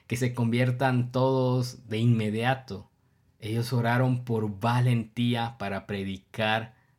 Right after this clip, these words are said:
su palabra. Sabían que venían retos, pero estaban dispuestos a cruzarlos, porque la misión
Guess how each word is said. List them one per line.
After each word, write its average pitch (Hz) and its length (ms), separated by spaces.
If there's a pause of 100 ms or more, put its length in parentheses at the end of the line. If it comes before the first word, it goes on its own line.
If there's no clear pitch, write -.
su - 260
palabra. 95 720
Sabían 123 600
que 123 100
venían 113 440
retos, 123 460
pero 98 120
estaban 117 380
dispuestos 113 560
a 107 80
cruzarlos, 104 640 (300)
porque 110 400 (260)
la 110 220
misión 123 720